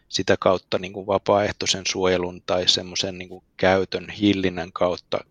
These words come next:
välttämään sitten sitä eliö-, eliöstön vahingoittumista. Ja tää, tää voi olla sitten ihan semmoista, että jos oman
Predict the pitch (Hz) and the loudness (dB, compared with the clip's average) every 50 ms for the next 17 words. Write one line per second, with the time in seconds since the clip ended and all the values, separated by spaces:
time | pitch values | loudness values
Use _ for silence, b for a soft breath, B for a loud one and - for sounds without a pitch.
0 | - 95 95 95 - _ - 98 90 87 87 87 - - - - _ - - - | 0 2 2 2 0 _ -8 -8 -8 -6 -6 -4 -2 -2 -2 -4 _ -14 -14 -10
1 | 95 - - 90 - - - - - _ - 104 87 90 90 90 - - - - | -8 -6 -6 -6 -6 -10 -14 -18 -20 _ -10 -8 -6 -4 -2 -2 -4 -4 -8 -8
2 | - 104 92 95 92 - - - 95 87 87 92 90 98 101 92 92 92 95 95 | -6 -2 -2 0 0 -2 -2 -4 -6 -6 -2 -2 0 0 -2 -4 -8 -12 -16 -16
3 | - _ - - - - - - - - - - - _ _ _ _ _ _ _ | -16 _ -16 -10 -6 -4 -4 -4 -4 -6 -10 -10 -14 _ _ _ _ _ _ _
4 | _ _ - 95 95 95 98 - - - 101 95 90 90 92 92 92 95 95 95 | _ _ -2 0 0 0 0 -2 -4 -2 0 0 0 0 0 0 0 0 0 0
5 | 95 - - 107 - - - 104 101 95 95 95 98 104 101 98 95 - - - | 0 0 0 -2 -2 -2 -2 0 0 0 0 0 0 -2 -2 -2 -2 -2 0 0
6 | 101 95 90 - - 110 - - _ b b b b b b b b b b b | 0 0 0 -2 -2 -4 -4 -4 _ b b b b b b b b b b b
7 | _ 95 90 - - - 101 98 98 95 95 92 | _ -8 -6 -4 -2 -2 -2 -2 -2 -2 -2 -4